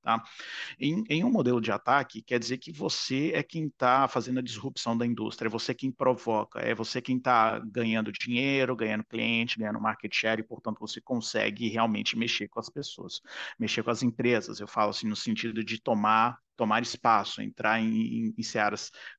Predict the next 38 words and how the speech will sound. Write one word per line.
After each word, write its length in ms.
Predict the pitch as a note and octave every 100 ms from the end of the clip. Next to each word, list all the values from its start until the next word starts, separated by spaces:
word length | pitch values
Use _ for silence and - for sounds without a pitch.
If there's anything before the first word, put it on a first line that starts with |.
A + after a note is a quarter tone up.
| -
competitivas 760 | A2 B2 A#2 - A#2 A2+ A2
aqui. 300 | B2 - G2+
Em 140 | -
um 40 | F3
modelo 320 | G3 C3 D#3+
neutro, 320 | B2+ B2+ -
você 240 | D#3 - B2+
não, 180 | A#2 A2
não 120 | A#2+
tá 100 | A2+ A2+
fazendo 340 | A2 G#2 A#2+
nada, 320 | A2+ B2 D#3
geralmente 420 | A2 G#2+ A2 A2+ -
são 200 | - A2+
pra 140 | A#2
indústrias 420 | A2+ G#2+ G#2+ G#2+
muito 180 | G2 G#2+
tradicionais, 600 | - A2+ - A2 A#2 C#3+
de 80 | A2
muitos 300 | G#2+ A2 -
anos 320 | B2+ D3 A#2+
e 40 | A2
tudo 240 | - A2
mais, 360 | A2+ A#2 D3 - - - -
mas 120 | B2
você 80 | -
não 120 | B2
tá 140 | A#2 A#2+
nem 100 | A#2+
se 120 | -
defendendo, 540 | A#2+ B2 A2+ A#2 A2+
nem 100 | A2
atacando, 420 | A2 E3 - F#3+
e 20 | G3
existe 260 | E3+ -
aquela 220 | F3 E3
defesa 420 | D#3+ D3+ - B2+ C3
que, 200 | C#3+